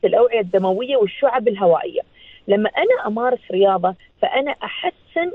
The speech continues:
الدورة الدموية إلى الشعب الهوائية هذه اللي هي تتسكر خلال نوبة الربو. فأنا بهالطريقة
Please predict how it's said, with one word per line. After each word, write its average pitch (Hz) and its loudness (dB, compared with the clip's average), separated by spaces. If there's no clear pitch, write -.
الدورة 247 2
الدموية 208 0
إلى 208 2
الشعب 214 -2
الهوائية 190 0
هذه 214 -4
اللي 214 0
هي 320 -2
تتسكر 381 -4
خلال 247 -2
نوبة 233 -6
الربو. 196 -4
فأنا 220 -2
بهالطريقة 247 -4